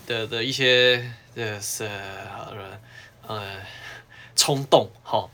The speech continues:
那造成很多的无辜的人，就因为你而就是遭到波及，甚至失去他们的生命。其实真的是蛮替他们感到，就怎么讲，就是，呃，不舍啦。好，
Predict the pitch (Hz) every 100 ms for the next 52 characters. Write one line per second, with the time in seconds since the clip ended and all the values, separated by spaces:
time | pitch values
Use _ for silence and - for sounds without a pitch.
0 | - - - - 117 139 127 117 113 110
1 | 110 107 131 127 123 120 127 139 117 110
2 | 104 110 120 - - 120 123 127 120 104
3 | 104 107 104 101 - 113 110 113 90 76
4 | - 120 120 120 117 120 113 - - 113
5 | 104 110 104 127 - 127 120 110 101 -
6 | - - 120 139 135 135 110 - - -
7 | - - 131 143 147 139 160 151 139 143
8 | 147 139 - - - - - - 120 123
9 | 135 147 143 123 101 101 117 113 90 -
10 | - - - _ _ - - - - -
11 | - 120 101 107 87 - - - 113 117
12 | 117 113 107 98 76 - 110 110 101 151
13 | - - 90 - 65 - - -